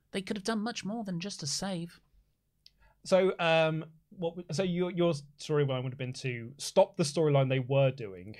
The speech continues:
Speaker 1: Wrap up the storyline, which they were doing anyway.
Speaker 2: Mm-hmm.
Speaker 1: I wouldn't have had Jeff come out for it.
Speaker 2: Yeah, and you would have just had Matt just bring out Jeff.
Speaker 1: Not even that. Just, I don't know, book a new story,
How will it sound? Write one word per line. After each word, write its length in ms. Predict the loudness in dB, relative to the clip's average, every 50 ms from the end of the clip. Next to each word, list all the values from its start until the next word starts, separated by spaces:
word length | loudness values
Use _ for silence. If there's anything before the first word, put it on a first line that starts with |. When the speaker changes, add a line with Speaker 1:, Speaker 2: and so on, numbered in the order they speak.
| -6
Speaker 1:
Wrap 300 | 4 8 8 8 8 8 4
up 140 | 0 0 -2
the 80 | -4
storyline, 540 | -8 -6 -6 -6 -6 -6 -8 -10 -10 -6 -2
which 200 | 0 0 2 2
they 120 | 2 0
were 120 | 0 0 0
doing 260 | 0 0 0 0 0
anyway. 380 | -2 -4 -6 -10 -14 -16 -18 -20 _ _ -4
Speaker 2:
Mm-hmm. 300 | -2 0 0 -2 -4 -10 -14 -16 _ _ -6
Speaker 1:
I 20 |
wouldn't 220 | -4 -4 -4 -4
have 60 | -6 -6
had 100 | -6 -6
Jeff 240 | -6 -8 -8 -8
come 160 | -10 -8 -6 -6
out 180 | -6 -8 -10 _ -16
for 160 | -14 -14 -14
it. 80 | -14 -16 _ _
Speaker 2:
Yeah, 160 | -4 -4 -4 -4 -6 -8 -6
and 80 | -2
you 60 | -2 -2
would 80 | -2
have 100 | -4 -8
just 160 | -10 -8 -8
had 140 | -6 -6 -6
Matt 260 | -6 -6 -8 -8 -10
just 180 | -14 -16 -14 -10
bring 160 | -10 -8 -8
out 140 | -8 -10 -10
Jeff. 420 | -8 -8 -8 -8 -8 -10 -14 -20 _ _ _ _ _ _ _ _ _ _
Speaker 1:
Not 160 | 2 2 2 2
even 280 | 2 0 -2 -2 0
that. 300 | 0 0 0 0 0 -4
Just, 200 | -6 -6 -6 -8 -6 -4 -4 -4 -4 -2 0
I 100 | 0 2
don't 120 | 2 2
know, 340 | 2 2 2 2 0 -2 -8 -12 _ _ -16 -12 0 4
book 240 | 6 6 8 6
a 60 | 4 2
new 240 | 4 4 2 2
story, 760 | 2 0 2 4 8 8 8 10 8 6 6 4 0 -6 -12